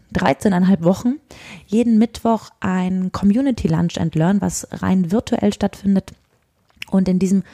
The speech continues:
Community Lunch and Learn haben wir in der vergangenen Woche das Thema Wachstum durch Feedback gehabt.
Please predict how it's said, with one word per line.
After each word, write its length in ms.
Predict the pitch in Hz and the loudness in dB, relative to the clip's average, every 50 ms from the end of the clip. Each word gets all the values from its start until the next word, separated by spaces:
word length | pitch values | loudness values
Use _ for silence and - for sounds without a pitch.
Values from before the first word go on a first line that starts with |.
| - - _ | -20 -20 _
Community 500 | - 208 208 208 262 330 359 330 - 226 | -2 0 2 2 2 2 -2 -4 -2 -2
Lunch 200 | 220 220 214 - | 0 0 0 0
and 140 | 214 180 170 | 0 0 2
Learn 320 | 165 180 214 254 269 214 | 2 2 2 2 0 -2
haben 220 | 190 185 185 190 185 | -2 -2 -2 0 -2
wir 100 | 185 190 | -2 -2
in 120 | 190 180 | -2 -2
der 120 | 160 170 | -2 -4
vergangenen 640 | 170 - 175 160 - 185 262 320 277 214 180 165 156 | -4 -4 -4 -4 -4 -4 -4 0 0 0 0 0 0
Woche 380 | 143 156 - - - 233 240 226 | -2 -4 -4 -2 -4 -4 -4 -2
das 220 | - 196 185 - - | -2 -2 -2 -2 -2
Thema 300 | 196 202 196 202 190 165 | 0 2 2 2 2 2
Wachstum 400 | 156 - - - - 208 202 190 | 0 -4 -6 -8 -2 -2 0 0
durch 180 | 190 - - | 0 -2 0
Feedback 400 | - 320 320 - _ 170 - - | -2 -4 -4 -2 _ -6 -6 -4
gehabt. 400 | - 165 160 165 - - _ - | -6 -6 -6 -6 -8 -10 _ -20